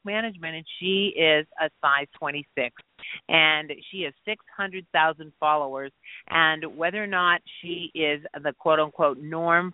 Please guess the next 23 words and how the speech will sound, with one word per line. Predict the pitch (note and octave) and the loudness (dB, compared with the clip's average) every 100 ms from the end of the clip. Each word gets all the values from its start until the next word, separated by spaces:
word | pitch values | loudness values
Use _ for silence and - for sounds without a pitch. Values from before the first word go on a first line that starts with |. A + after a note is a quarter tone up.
| - | -6
for | E3 D#3 | -2 0
the | D#3 - | -2 2
fashion | E3 F3+ F3+ D#3 | 2 2 -4 -16
industry | D3 C#3+ - D#3+ C#3+ | -18 -18 -14 -8 -6
or | |
not, | D3+ F3+ D#3 D#3 - - - - | -4 0 0 -2 -14 -20 -20 -12
she's | F#3+ G3+ | -10 -8
made | F#3+ G3 F3+ | -4 -2 -2
her | F3+ F3+ - | 0 -2 -2
own | D3+ E3 E3 D#3+ | -4 -6 -6 -6
road. | D#3 F3+ D#3 C#3+ D3+ - - - | 0 2 2 0 -10 -16 -18 -2
And, | E3 E3 D#3+ D#3+ | 4 4 2 -2
uh, | D#3+ - D#3+ C#3+ | -8 -6 -10 -6
there's | E3 E3 | -8 -6
a | F3 | -6
lot | E3 D3 D3+ | 2 4 4
of | F3+ E3+ | 0 -6
women | D#3 D3+ D#3 D#3+ | -12 -12 -12 -16
who | F3+ E3 D#3+ D#3+ - | -16 -14 -10 -10 -6
applaud | D#3+ _ F3 G3 A#3+ | -6 _ 0 2 2
her | F3 - | -6 -10
for | C#3+ | -6
that. | C3+ C3+ | 0 0